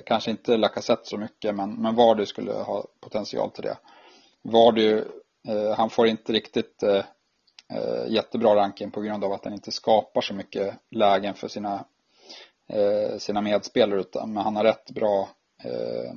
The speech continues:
stats på just, eh, att komma till avslut. Så man får grotta lite i statistiken för, för att kolla vad som kanske är extra intressant för de spelarna man tänker att ta in.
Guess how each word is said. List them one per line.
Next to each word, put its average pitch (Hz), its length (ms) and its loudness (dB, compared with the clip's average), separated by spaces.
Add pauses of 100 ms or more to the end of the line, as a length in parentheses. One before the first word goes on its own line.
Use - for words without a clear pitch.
(160)
stats - 500 -2
på 107 140 -6
just, - 400 -6
eh, 104 220 0
att 104 80 -8
komma 104 200 -2
till 117 140 -2
avslut. - 760 0 (560)
Så 110 240 0
man 117 160 4
får 139 120 -4
grotta 135 320 6
lite 120 280 2
i 107 120 2
statistiken 110 720 -2
för, 104 420 -2 (500)
för - 80 -8
att - 40 -18
kolla 107 260 4
vad 101 180 0
som 104 200 -6
kanske 107 300 -4
är 101 140 0 (1120)
extra - 380 0
intressant 110 460 2
för - 120 -8
de 104 140 0
spelarna 104 320 -2
man 110 160 -4
tänker 107 380 -2
att 101 100 -4
ta 131 120 6
in. 98 240 -4